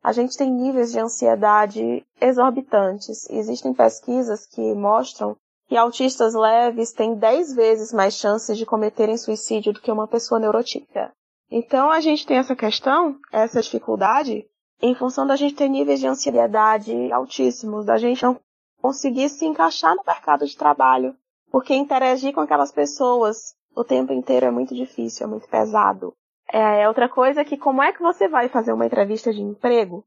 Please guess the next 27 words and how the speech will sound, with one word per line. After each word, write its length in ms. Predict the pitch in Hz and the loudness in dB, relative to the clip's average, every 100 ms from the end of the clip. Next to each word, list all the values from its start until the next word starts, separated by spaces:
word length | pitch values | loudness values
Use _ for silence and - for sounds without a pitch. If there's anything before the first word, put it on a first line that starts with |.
| _ | _
se 380 | - 247 247 247 | 2 4 4 4
os 80 | 247 | 2
profissionais 640 | 254 240 240 247 226 214 | 2 -2 0 0 2 2
de 80 | 226 | 2
R 100 | 208 | 2
H 340 | 202 208 220 | 2 2 0
dizem 420 | 214 202 247 240 226 | 0 0 0 -2 -6
que 80 | |
pessoas 420 | - 208 - 220 240 | -6 -8 -4 -6 -4
que 100 | 254 | -4
não 140 | 226 | -2
olham 340 | 208 220 262 | 2 2 0
nos 240 | 233 208 196 | -2 -4 0
olhos 380 | 202 208 208 208 | 2 2 0 -6
são 180 | 220 | -8
pessoas 400 | 233 233 - - | -6 -6 0 -2
que 120 | - 233 | 0 -4
não 120 | 196 | -2
inspiram 380 | 226 - 233 359 | -4 0 0 0
confiança? 640 | - 359 - 392 202 - _ _ _ | -2 -2 0 0 0 -6 _ _ _
E 20 | |
eu 140 | 392 508 | 0 0
não 60 | 605 | -2
sei 180 | - 571 | 0 2
olhar 200 | 554 453 | 4 2
nos 140 | 285 | 2
olhos. 420 | 233 185 202 - | 2 0 -2 -14